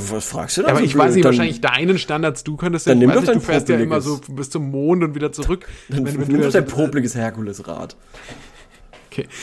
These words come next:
Speaker 2: ich kann das einfach nicht verste-, ich kann das einfach nicht glauben, dass du sagst, ein Fahrrad kann nur zwei Jahre halten.
Speaker 1: Ja, ich schätze halt so eins für dreihundertfünfzig oder so. Ich hab ja selber mal eins für dreihundertfünfzig gekauft und das hat so ungefähr zwei Jahre gehalten.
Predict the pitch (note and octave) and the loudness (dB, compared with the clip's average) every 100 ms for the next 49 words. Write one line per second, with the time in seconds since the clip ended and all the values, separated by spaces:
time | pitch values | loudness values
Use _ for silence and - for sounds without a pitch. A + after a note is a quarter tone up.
0 | F3+ - D3 - - - D#3+ D3+ D3+ D3+ | -6 -4 -4 -6 -12 -4 -2 0 0 -2
1 | - C3 - - - C3+ B2+ B2+ A2+ G#2 | -2 -8 -8 -14 -4 -2 0 -2 -6 -6
2 | B2+ G#2+ C#3 B2 C3 B2+ A#2+ B2 A2+ B2 | 0 2 2 0 -2 -4 -6 -8 -6 -4
3 | B2 B2 B2+ A2+ - A2+ A2 C#3+ D#3+ G#2 | -4 -6 -6 -6 -6 -6 -2 -2 -2 -4
4 | - - - _ _ _ _ _ _ _ | -6 -12 -18 _ _ _ _ _ _ _
5 | A#2+ - C3 C#3+ C3+ G#3 C3+ C3+ B2 C3 | -6 -4 -4 -4 0 0 2 2 2 0
6 | B2+ A#2+ B2+ A#2 C3+ C3+ F3+ E3 F3+ F3 | -2 -2 -2 -2 -6 -4 -2 -2 -2 -2
7 | E3+ C#3 D#3 C#3 C#3 E3+ F#3 B2+ C3+ C3+ | -2 -2 -2 2 2 4 2 0 -2 -4
8 | B2 A#2+ A#2 B2 A#2 A#2 A#2+ - A2+ D3+ | -4 -4 -4 -6 -8 -10 -10 -6 -6 -6
9 | D#3+ C3+ A#2+ C#3 C3 C3 A2 B2+ B2+ D#3 | -6 -8 -8 -8 -6 -6 -6 -8 -8 -6
10 | E3 A2 F#2 F#2 - | -4 -6 -8 -14 -16